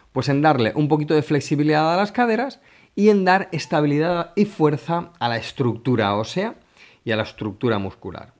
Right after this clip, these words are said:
Como digo, con posturas muy sencillas. Así que nada, pues vamos con, vamos con la secuencia. ¿Cómo empezamos la secuencia? Eh, la secuencia son quince, dieciséis posturas. Mm,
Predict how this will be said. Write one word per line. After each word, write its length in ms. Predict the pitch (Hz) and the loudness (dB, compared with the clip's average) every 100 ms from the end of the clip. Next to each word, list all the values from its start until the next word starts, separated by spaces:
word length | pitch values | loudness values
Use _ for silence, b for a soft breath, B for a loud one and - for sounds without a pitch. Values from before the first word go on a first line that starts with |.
| _ | _
Como 240 | - 101 | -8 -2
digo, 380 | 120 175 190 185 | 0 0 0 -2
con 260 | 139 160 - | -2 -2 -4
posturas 560 | - - 131 139 143 - b b b | -8 -6 -2 -2 -2 -10 b b b
muy 160 | b 135 | b 2
sencillas. 720 | - 101 - - 80 - - _ | 2 -2 -6 -16 -20 -20 -20 _
Así 300 | - 120 143 | -4 0 2
que 220 | 156 196 | 4 2
nada, 320 | 190 202 202 165 | 4 4 4 0
pues 180 | 120 | 0
vamos 260 | 127 160 180 | 2 2 2
con, 580 | - 151 139 127 120 110 | 2 2 2 2 0 0
vamos 200 | 131 160 | 0 0
con 140 | 175 | 0
la 80 | 127 | 0
secuencia. 640 | 98 101 139 139 113 90 - B B B | -2 0 2 0 -2 -8 -12 B B B
¿Cómo 180 | - 208 | 2 4
empezamos 460 | 240 220 226 240 214 | 4 4 4 4 4
la 100 | 170 | 2
secuencia? 680 | 139 117 139 117 - 85 82 _ _ _ - | 2 4 4 2 -2 -8 -10 _ _ _ -8
Eh, 200 | 131 131 | -2 0
la 80 | 147 | 0
secuencia 380 | 151 190 220 220 | 0 0 0 0
son 600 | 214 233 220 143 - 57 | 0 0 -2 -6 -12 -10
quince, 500 | - 208 190 - 175 | 0 2 2 0 0
dieciséis 380 | 160 127 139 147 | 0 0 4 4
posturas. 600 | - 104 - 80 - - _ B B B B B | 2 -6 -8 -16 -18 -20 _ B B B B B
Mm, 640 | 139 143 147 147 147 139 | -2 0 2 2 0 -2